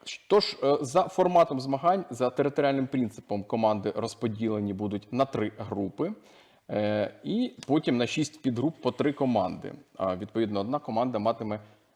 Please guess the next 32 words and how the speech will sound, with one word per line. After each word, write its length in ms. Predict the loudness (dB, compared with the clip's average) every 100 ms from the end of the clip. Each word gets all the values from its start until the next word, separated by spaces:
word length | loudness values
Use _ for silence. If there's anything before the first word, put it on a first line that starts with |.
| -8
е, 400 | -2 -2 -2 -6 -14 _ _ _
одна 240 | 0 4 4 2
група 340 | -2 -2 0
матиме 400 | 2 2 0 -4
дві 240 | -4 -6 -6
команди. 560 | -4 -2 -2 -4 -12 -16 _ _ _ _ _ -4
Е, 200 | 0 0
що 160 | 0 -2
ж, 160 | -2 2
е, 340 | 4 4 2
учасники 960 | 0 0 4 4 2 -4 0 2 2 -2 -10
змагань 540 | -4 0 2 2 0 -2
зіграють 440 | -4 0 4 4 2
між 180 | -4
собою 280 | -2 2 2
в 60 | 2
одне 280 | 2 0 0
коло 380 | 0 0 0
згідно 440 | -4 -4 -4 -4 -6
календаря, 800 | -2 0 0 -2 -2 -2 -4 -8 -8
а 180 | -4 -2
там, 220 | -2 -2
де 80 | -2
дві 160 | -4
команди, 520 | -4 0 2 2 0 -4
відбудуться 440 | -4 -6 -6 -8
два 240 | 0 2
матчі 460 | 2 0 -4 -8 -10 -12 _ _ -8
між 320 | -4 -4 -8
цими, 280 | -6 -4 -4 -8 -14
відповідно, 380 | -6 -2 -2 -2
командами. 600 | 0 0 0 -4 -12